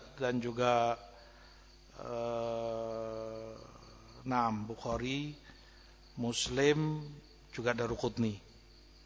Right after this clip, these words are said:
Jadi yang meriwayatkan hadis haramnya mut'ah, silsilah Ahlul Bait. Justru dari anak cucu Ali bin Abi Thalib. Wal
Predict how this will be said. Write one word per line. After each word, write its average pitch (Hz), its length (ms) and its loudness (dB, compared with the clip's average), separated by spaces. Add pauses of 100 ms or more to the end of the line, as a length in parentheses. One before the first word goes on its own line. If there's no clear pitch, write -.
(1800)
Jadi 143 240 8
yang 143 80 8
meriwayatkan 131 960 8 (720)
hadis 131 400 2 (160)
haramnya 135 420 10
mut'ah, 131 460 10 (640)
silsilah 165 560 8
Ahlul 170 240 6
Bait. 156 260 8 (1800)
Justru 147 320 2
dari 135 400 6
anak 131 320 6
cucu 139 400 0 (880)
Ali 151 160 8
bin 135 160 6
Abi 123 160 2
Thalib. 120 320 6 (1300)
Wal 120 800 0